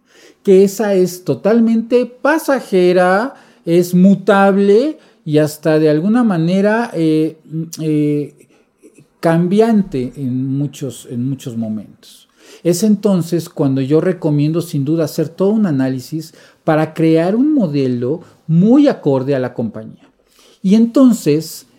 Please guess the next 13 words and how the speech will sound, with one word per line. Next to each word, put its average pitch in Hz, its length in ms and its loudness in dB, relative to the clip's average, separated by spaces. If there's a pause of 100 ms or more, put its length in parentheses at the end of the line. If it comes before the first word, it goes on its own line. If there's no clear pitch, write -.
(200)
diseñar 170 640 2
el 202 200 2
que 151 440 -2 (160)
todos 220 300 6
los 190 180 0
ejecutivos 165 760 -4
entendamos 135 1080 -2 (720)
que 135 100 -2
trabajar 127 720 -4
en 147 160 2
una 147 160 2
organización 120 680 -6
significa 127 840 -10